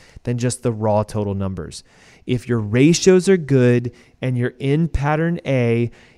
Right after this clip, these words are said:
even with elevated cholesterol, you are, my friend, functionally healthy, strong, healing, and whole. Now watch this. If your ratios are off balance, but your total numbers look good medically,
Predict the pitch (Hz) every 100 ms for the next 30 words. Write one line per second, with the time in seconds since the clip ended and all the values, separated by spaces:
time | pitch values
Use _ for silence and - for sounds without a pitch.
0 | _ 147 160 180 185 202 185 165 160 -
1 | - 135 143 135 139 135 127 123 - 143
2 | 143 170 165 - _ _ - 110 147 202
3 | 135 104 107 113 107 - 110 113 120 -
4 | - 127 131 - 131 120 120 117 - 113
5 | - 117 110 110 98 123 117 104 95 117
6 | 127 - - _ - - 107 113 110 -
7 | 143 101 - - _ - 123 123 120 123
8 | 180 208 202 147 135 113 107 - 101 101
9 | 101 - - 113 117 - - - 156 170
10 | 151 135 123 113 104 120 117 104 135 135
11 | 110 110 139 196 196 113 107 107